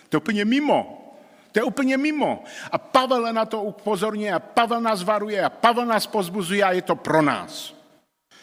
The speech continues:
To je to, ta první zásada. Nechtěl být pohoršením pro druhé. A to druhé pravidlo,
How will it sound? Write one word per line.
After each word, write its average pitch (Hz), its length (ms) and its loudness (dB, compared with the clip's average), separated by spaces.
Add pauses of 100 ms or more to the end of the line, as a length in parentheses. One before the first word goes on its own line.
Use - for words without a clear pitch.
(200)
To - 80 -6
je 143 60 0
to, 139 160 -6 (520)
ta 98 120 -10
první 180 400 2
zásada. 127 720 -4 (800)
Nechtěl 175 540 2
být 151 160 -2
pohoršením 135 720 -2
pro 113 200 -6
druhé. 101 380 -10 (1400)
A 123 80 -4
to 190 140 -4
druhé 147 280 -4
pravidlo, 120 600 -8